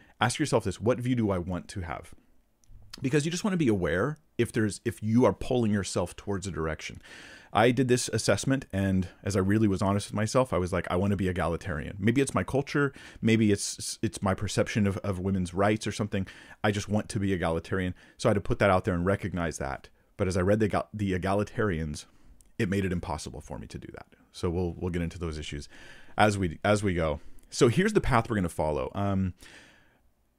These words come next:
I'm just gonna give you a quick overview. Today's video, and all the videos that are coming in this series, today's video is, is about bypassing the Bible. It's how bad logic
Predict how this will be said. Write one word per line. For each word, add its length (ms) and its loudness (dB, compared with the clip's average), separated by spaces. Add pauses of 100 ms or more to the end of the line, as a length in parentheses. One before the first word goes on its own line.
(160)
I'm 260 2
just 100 -2
gonna 120 4
give 100 4
you 60 8
a 40 4
quick 160 4
overview. 420 4
Today's 360 4
video, 520 2
and 140 0
all 140 6
the 80 2
videos 240 2
that 80 2
are 60 0
coming 240 -4
in 60 -4
this 120 -6
series, 260 -10
today's 240 4
video 220 6
is, 180 -2
is 160 -2
about 360 0
bypassing 520 2
the 60 -4
Bible. 280 -2
It's 100 -8
how 120 2
bad 260 4
logic 520 0